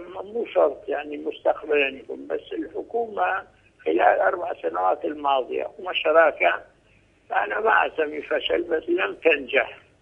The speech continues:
كما يجب، لأنه دائمًا داخل الحكومة خصومات ومشاكل، وطرف مو-، ما منسجم مع طرف آخر، ثقة ضعيفة بينهم،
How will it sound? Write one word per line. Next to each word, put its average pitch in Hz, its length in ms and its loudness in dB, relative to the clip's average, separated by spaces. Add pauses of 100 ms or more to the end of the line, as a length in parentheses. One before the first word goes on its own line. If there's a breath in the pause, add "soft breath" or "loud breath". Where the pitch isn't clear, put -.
(260)
كما 135 300 4
يجب، 156 320 -2 (560 soft breath)
لأنه 185 260 0
دائمًا 190 540 2
داخل 165 420 0
الحكومة 165 600 -2
خصومات 156 840 -4
ومشاكل، 139 840 -2
وطرف 156 760 0 (120)
مو-، 143 240 -4
ما 147 220 -2
منسجم 143 520 -6
مع 135 160 -6
طرف 139 340 0
آخر، 143 480 -2 (580 soft breath)
ثقة 165 280 4
ضعيفة 147 500 2
بينهم، 139 560 0